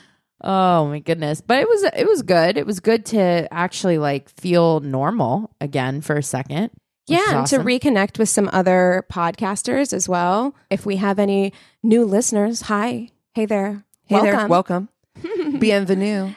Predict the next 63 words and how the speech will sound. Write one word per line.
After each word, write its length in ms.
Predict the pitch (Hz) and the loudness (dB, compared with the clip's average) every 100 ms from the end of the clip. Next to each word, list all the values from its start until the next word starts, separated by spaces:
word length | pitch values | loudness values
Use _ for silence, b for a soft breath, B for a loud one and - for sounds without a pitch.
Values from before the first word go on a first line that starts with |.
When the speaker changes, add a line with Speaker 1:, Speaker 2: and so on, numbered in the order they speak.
| _ | _
Speaker 2:
We're 240 | - 202 262 | -4 0 0
happy 240 | 226 226 | 0 0
to 80 | 226 | 0
have 240 | 226 302 | -2 -2
you. 180 | 226 247 - B B B B | -4 -6 -10 B B B B
Speaker 3:
Yeah, 200 | 220 214 | 2 4
no, 160 | 202 | 4
it 60 | 185 | 4
was, 180 | 226 226 | 2 2
uh, 180 | 196 170 - | 0 0 -2
it 60 | - | 0
was 140 | 285 | 0
fun. 340 | - 196 143 - | 2 -2 -2 -6
Actually, 300 | - 190 226 | -6 -4 -2
it 40 | 226 | 0
was 180 | 185 175 | -2 0
really 220 | 190 175 | 0 0
fun. 300 | 170 131 151 | 0 -2 -2
We 180 | 180 185 | -2 0
are, 380 | 147 151 147 - | 2 0 -2 -6
you 280 | - 190 175 | -8 -6 -6
hear 560 | - 190 165 135 151 _ | -4 -2 0 0 -4 _
our 140 | - 151 | -2 0
exhaustion, 560 | 151 160 131 - - | 0 0 0 0 -2
I 100 | 151 | -2
think. 140 | 151 294 | 0 0
Speaker 2:
We're 80 | 311 | 0
exhausted. 520 | 208 175 - - - | 0 0 -2 -4 0
Speaker 3:
Yeah. 260 | 165 143 | 2 4
Speaker 2:
Yeah, 180 | 214 175 | 2 0
truly, 360 | - 269 247 226 | -2 0 2 2
Speaker 3:
As 60 | |
Speaker 2:
truly. 200 | 214 247 | 2 2
Speaker 3:
much 260 | 240 247 254 | 2 2 0
as 120 | 220 | 0
I'm 180 | 185 180 | 2 2
an 100 | 175 - | 0 -2
extrovert, 520 | 151 - 156 139 110 | -6 -6 -8 -4 -2
I 80 | 147 | 0
was 120 | 151 | 0
telling 180 | 160 147 | -2 -2
Christina 380 | 147 147 143 | -2 0 2
this 200 | 135 139 | 2 0
on 60 | 139 | -4
the 80 | 139 | -6
way 120 | 131 | -8
here 200 | 143 139 | -10 -10
today. 220 | - 143 | -10 -10
I 80 | 139 | -8
was 140 | 143 143 | -10 -10
like, 180 | 143 | -12
as 100 | 156 | -6
much 200 | 160 156 | -4 -2
as 80 | 214 | 0
I'm 160 | 185 165 | 0 -2
an 60 | - | -4
extrovert, 640 | 147 - 190 175 190 202 - | -6 -2 -2 2 2 2 0
it 180 | 175 | -4
just 260 | - 180 170 | 0 0 0
reminds 320 | 170 147 151 | -2 0 0
me 140 | 151 143 | 0 -2
of, 120 | 139 | -2
like, 240 | 135 135 | -2 -4